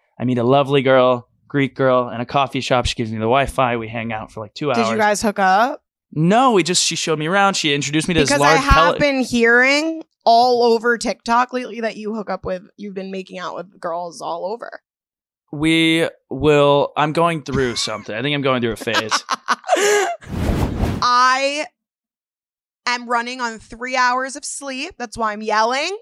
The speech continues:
Speaker 2: And, um,
Speaker 1: I can hear
Speaker 2: yeah,
Speaker 1: you
Speaker 2: I'm,
Speaker 1: loud
Speaker 2: like,
Speaker 1: and clear.
Speaker 2: <laughs> Yeah.
Speaker 1: I like this
Speaker 2: I'm, like,
Speaker 1: version.
Speaker 2: overly tired, so I'm very hyper right now, but I think that I'm gonna just crash and <laughs> burn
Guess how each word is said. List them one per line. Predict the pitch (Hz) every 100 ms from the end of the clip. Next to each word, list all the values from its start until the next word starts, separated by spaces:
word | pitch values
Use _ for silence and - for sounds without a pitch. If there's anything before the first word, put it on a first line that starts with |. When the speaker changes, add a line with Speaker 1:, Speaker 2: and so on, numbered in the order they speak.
| _ _ _ _ _ _ _ _ 240
Speaker 2:
And, | 247 247 240 240 233
um, | 226 226 226 214 208 208
Speaker 1:
I | 139
can | 170
hear | 156 196
Speaker 2:
yeah, | 254
Speaker 1:
you |
Speaker 2:
I'm, | 127
Speaker 1:
loud | 131
Speaker 2:
like, | 151
Speaker 1:
and | 139
clear. | - 180 127 104 -
Speaker 2:
<laughs> |
Yeah. | - - 277 262
Speaker 1:
I | 147
like | 160
this | 226 285
Speaker 2:
I'm, |
like, | 269 240
Speaker 1:
version. | 113 269
Speaker 2:
overly | 277 277 285 285 269 262
tired, | 220 196 185 196 233 269 262
so | - 254
I'm | 214 208
very | 170 202 202 208 214
hyper | 208 185 180 - 233
right | 247 247
now, | 262 262
but | 247 233
I | 214 214
think | - 226 214 190
that | 208 202 -
I'm | 196 196
gonna | 202 196
just | 196 -
crash | - 202 190 -
and | 214 196
<laughs> |
burn | 220 214 185